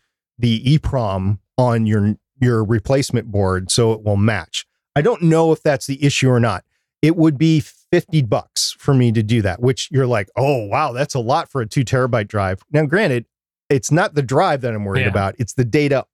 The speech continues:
Speaker 1: on the drive. So I'm gonna try that. I'm gonna try to, uh, match it up and see if that will work. It might be something dead inside the drive. It just went dead. There was no clicking. There
Speaker 2: N-,
Speaker 1: was no ticking. There
Speaker 2: no,
Speaker 1: was n-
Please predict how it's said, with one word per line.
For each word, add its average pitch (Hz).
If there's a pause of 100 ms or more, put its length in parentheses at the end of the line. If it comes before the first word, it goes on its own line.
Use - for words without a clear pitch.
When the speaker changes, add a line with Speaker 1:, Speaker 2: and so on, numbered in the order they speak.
(120)
Speaker 1:
on 151
the 123
drive. 95 (1000)
So 127 (200)
I'm 147
gonna 170
try 180
that. 123 (240)
I'm 131
gonna 131
try 143
to, 135
uh, 117
match 120
it 127
up 123 (100)
and 113
see 151
if 135
that 123
will 110
work. 117
It 123
might 131
be 139
something 131
dead 123
inside 117
the 120
drive. 95 (240)
It 156
just 202
went 131
dead. 123
There 123
was 123
no 127
clicking. 185
There 135
Speaker 2:
N-, 131
Speaker 1:
was 120
no 117
ticking. 165
There 131
Speaker 2:
no, 131
Speaker 1:
was 131
n- 127